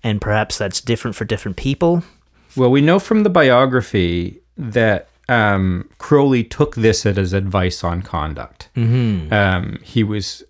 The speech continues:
Speaker 2: uh, looking actively for things that would be uncomfortable, scary, dangerous,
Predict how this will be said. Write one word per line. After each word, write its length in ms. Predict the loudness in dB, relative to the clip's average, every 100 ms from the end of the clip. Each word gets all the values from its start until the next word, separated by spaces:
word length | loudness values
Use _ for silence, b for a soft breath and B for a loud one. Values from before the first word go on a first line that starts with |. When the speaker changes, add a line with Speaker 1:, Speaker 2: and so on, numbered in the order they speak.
| _
Speaker 2:
uh, 380 | -4 -2 -2 -6 -10 -20 _ _ -10
looking 540 | -2 0 2 2 2
actively 580 | 2 0 -2 -4 0 -2
for 240 | -2 -4
things 460 | -2 0 2 2 0
that 160 | -2
would 180 | -4 -4
be 260 | -2 -2 0
uncomfortable, 800 | -2 -2 -2 -4 -4 -6 -4 -6
scary, 600 | -8 -2 0 0 -2 -4
dangerous, 840 | -2 -2 -2 -2 -4 -4 -6 -10